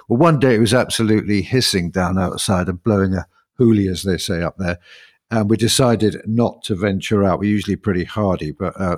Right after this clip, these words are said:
on this occasion it was just a bit too much. So two of the guys tie their own flies. So they got their rigs out to while away the time.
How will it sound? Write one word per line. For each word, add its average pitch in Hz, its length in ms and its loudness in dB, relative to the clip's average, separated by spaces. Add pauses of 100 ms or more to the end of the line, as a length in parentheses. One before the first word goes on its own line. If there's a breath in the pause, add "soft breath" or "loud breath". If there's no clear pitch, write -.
on 92 140 -6
this 95 160 -8
occasion 85 420 -6
it 82 80 -10
was 87 100 -16
just - 160 -14
a - 60 -8
bit 90 180 -6
too 107 180 0
much. 123 320 0 (440 loud breath)
So 123 160 0
two 156 220 4
of 147 40 6
the 139 80 4
guys 110 460 4 (160)
tie 113 300 2
their 98 160 2
own 98 180 2
flies. 87 720 0 (500 soft breath)
So 135 180 2
they 120 100 4
got 135 160 2
their 117 120 4
rigs 107 360 2
out 87 240 -2
to 110 100 -4
while 104 260 0
away 98 220 0
the 95 80 -6
time. 95 540 -2